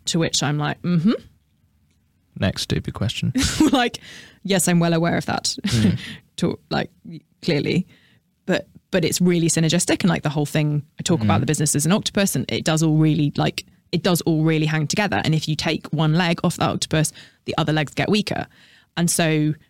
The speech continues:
Speaker 1: let's move the conversation from you're doing too much to, like, well, what am I actually practically gonna do about it? And, and that's where the,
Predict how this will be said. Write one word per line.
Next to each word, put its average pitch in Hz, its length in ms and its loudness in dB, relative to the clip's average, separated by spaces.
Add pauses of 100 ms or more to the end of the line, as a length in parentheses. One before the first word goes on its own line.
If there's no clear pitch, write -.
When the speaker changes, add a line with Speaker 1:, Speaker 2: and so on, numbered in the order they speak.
(240)
Speaker 1:
let's 175 160 -2
move 185 240 4
the 175 40 2
conversation 160 520 4
from 151 160 2
you're 151 80 4
doing 151 260 2 (120)
too 160 180 2
much 160 380 2
to, 147 220 0
like, 143 200 -2
well, 147 100 0
what 151 100 2
am 147 100 2
I 147 40 2
actually 147 320 -2
practically - 380 -4
gonna 139 160 0
do 180 180 2
about 131 320 -4
it? - 220 -4
And, 131 260 0
and 135 160 2
that's - 220 -2
where 131 100 2
the, 147 180 -2